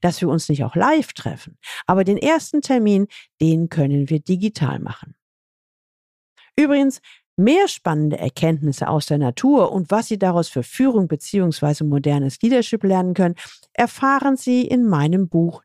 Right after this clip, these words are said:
Nature Inc, das erfolgreichste Unternehmen der Welt. Hier verrate ich Ihnen erstmals alle Geheimnisse meines mehrfach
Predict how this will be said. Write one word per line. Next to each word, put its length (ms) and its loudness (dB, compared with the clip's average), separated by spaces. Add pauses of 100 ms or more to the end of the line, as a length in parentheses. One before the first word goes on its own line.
Nature 600 0
Inc, 420 -4
das 140 -2
erfolgreichste 760 -2
Unternehmen 600 0
der 160 0
Welt. 400 -4 (280)
Hier 300 4
verrate 540 0
ich 140 -6
Ihnen 280 -2
erstmals 800 0
alle 280 0
Geheimnisse 720 0 (300)
meines 360 0
mehrfach 500 2